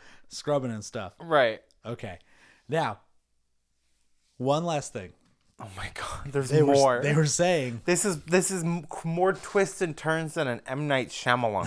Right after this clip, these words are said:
Speaker 2: movie.
Speaker 1: <laughs> The, the owner was saying, "Oh, my, my daughter, she lives in Virginia, and before you guys had moved in, we brought her up here, and she had herself, like, a really, you know, rom-, like, uh, I almost said romantic, emotional cry."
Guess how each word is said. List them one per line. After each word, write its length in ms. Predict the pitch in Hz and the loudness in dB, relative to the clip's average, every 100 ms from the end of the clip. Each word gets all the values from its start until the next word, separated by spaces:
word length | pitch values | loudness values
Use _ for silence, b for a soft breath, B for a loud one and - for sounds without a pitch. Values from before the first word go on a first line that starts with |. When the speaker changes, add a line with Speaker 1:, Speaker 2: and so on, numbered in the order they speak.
| 82 | -4
Speaker 2:
movie. 400 | 82 82 - - - | -6 -8 -6 -8 -6
Speaker 1:
<laughs> 40 | |
The, 160 | 135 - | -6 -6
the 120 | 123 - | -8 0
owner 240 | 156 220 143 | 4 4 4
was 160 | 127 | 0
saying, 460 | - 117 113 107 104 b b b b b b _ _ _ _ _ _ - | -4 -6 -6 -6 -10 b b b b b b _ _ _ _ _ _ -2
"Oh, 280 | 151 127 - | 0 0 -4
my, 380 | 147 139 139 139 | -4 -2 -2 -2
my 180 | 139 123 | -4 -6
daughter, 560 | 120 170 165 131 117 - - | 2 2 4 0 -4 -10 -16
she 180 | - 143 | -8 -6
lives 180 | 143 | -4
in 120 | 135 117 | -6 -8
Virginia, 580 | 110 143 139 107 101 - _ _ _ _ _ _ - | -8 -8 -6 -8 -10 -16 _ _ _ _ _ _ -12
and 440 | 120 113 113 110 113 _ _ _ _ _ _ 123 | -8 -6 -6 -8 -10 _ _ _ _ _ _ -14
before 320 | 127 143 143 | -10 -6 -4
you 100 | 139 | -2
guys 220 | 135 127 | -4 -4
had 100 | 123 | -6
moved 240 | 123 120 113 | -6 -6 -6
in, 200 | 143 123 | -6 -4
we 100 | 123 | -4
brought 220 | 127 123 | -4 -4
her 140 | 117 | 0
up 140 | 147 143 | -2 -2
here, 440 | 117 117 113 107 _ _ | -6 -6 -6 -8 _ _
and 480 | 131 120 117 117 113 | -10 -8 -6 -8 -10
she 160 | - 123 | -10 -8
had 160 | 127 | -6
herself, 340 | 123 117 123 110 | -6 -6 -8 -8
like, 160 | 113 113 | -10 -10
a 40 | |
really, 440 | 113 127 127 117 - b b b b | -6 -4 -4 -4 -8 b b b b
you 100 | 156 | -8
know, 300 | 143 117 113 107 | -6 -6 -8 -8
rom-, 240 | 120 110 | -8 -8
like, 280 | 120 120 110 | -6 -6 -6
uh, 280 | 110 107 104 | -6 -6 -6
I 40 | 117 | -8
almost 180 | 110 | -10
said 100 | 117 | -10
romantic, 420 | 98 101 98 104 98 | -10 -10 -10 -12 -8
emotional 500 | 135 147 147 - 135 | -2 2 2 0 -6
cry." 460 | - 135 127 104 | -2 -2 0 -2